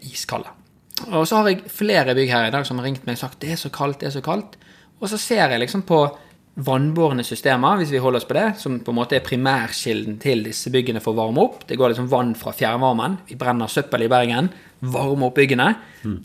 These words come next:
Speaker 1: Denne varmen går ut til radiatorkursen vår. Og så ser jeg det at, ok, dette anlegget her, når det er minus ti grader nå, så skal det minus, eh, nei, så skal det seksti grader ut.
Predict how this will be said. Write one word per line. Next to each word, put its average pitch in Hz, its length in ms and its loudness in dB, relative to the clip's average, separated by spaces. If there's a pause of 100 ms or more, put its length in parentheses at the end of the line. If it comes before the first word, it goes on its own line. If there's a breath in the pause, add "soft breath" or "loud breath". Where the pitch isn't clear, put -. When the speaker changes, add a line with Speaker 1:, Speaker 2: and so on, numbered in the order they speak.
Speaker 1:
Denne 151 240 2
varmen 143 320 2
går 135 140 2
ut 135 100 -12
til 117 240 0
radiatorkursen 131 720 2
vår. 196 220 2 (640 soft breath)
Og 170 80 0
så 220 80 -4
ser 208 300 2
jeg 147 80 2
det 143 80 6
at, 135 160 -2
ok, 180 100 -4 (320)
dette - 320 -4
anlegget 147 480 2
her, 190 160 2
når 147 160 -2
det 123 140 0
er 131 80 0
minus 143 340 -2
ti 135 160 -2
grader 117 240 -2
nå, 143 160 -2
så 165 160 -4
skal 120 160 -4
det 107 60 -4 (100)
minus, 117 640 -4 (500 soft breath)
eh, 120 320 -4
nei, 139 160 2
så 147 80 -4
skal 139 160 0
det 123 140 -2
seksti - 340 -10
grader - 240 -4
ut. - 220 -14